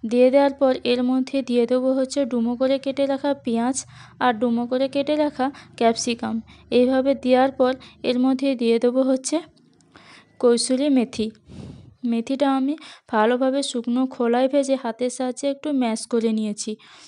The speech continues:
তারপর এর মধ্যে দিয়ে দেবো হচ্ছে এক চামচ মতো লবণ। তারপর দিয়ে দেবো হচ্ছে হাফ চামচ মতো হলুদ গুঁড়ো। তারপর দিয়ে দেবো হাফ চামচ মতো লঙ্কার গুঁড়ো। তারপর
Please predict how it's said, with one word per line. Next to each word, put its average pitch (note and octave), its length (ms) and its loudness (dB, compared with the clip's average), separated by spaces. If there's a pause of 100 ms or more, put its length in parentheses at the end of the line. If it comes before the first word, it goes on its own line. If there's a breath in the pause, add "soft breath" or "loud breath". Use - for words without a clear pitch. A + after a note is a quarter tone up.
(920 loud breath)
তারপর A#3+ 460 2
এর B3 160 0
মধ্যে B3 340 -2
দিয়ে B3 180 0
দেবো B3+ 300 -2
হচ্ছে C4 300 -4 (120)
এক A3 220 0
চামচ B3+ 400 -4
মতো C4+ 320 -2
লবণ। G#3+ 440 0 (640 loud breath)
তারপর A#3 380 0
দিয়ে B3+ 240 0
দেবো C4 260 -2
হচ্ছে C4 280 -2
হাফ A3+ 280 -4
চামচ B3+ 460 -2
মতো C4 300 -4
হলুদ C4 480 -4
গুঁড়ো। A3 300 -4 (480 soft breath)
তারপর A3+ 380 -2
দিয়ে B3 220 -2
দেবো B3+ 260 -4 (320 loud breath)
হাফ A#3 360 -2
চামচ C4 400 -2
মতো C4+ 320 -4
লঙ্কার C4 600 -2
গুঁড়ো। A3 340 -4 (960 loud breath)
তারপর A#3+ 380 0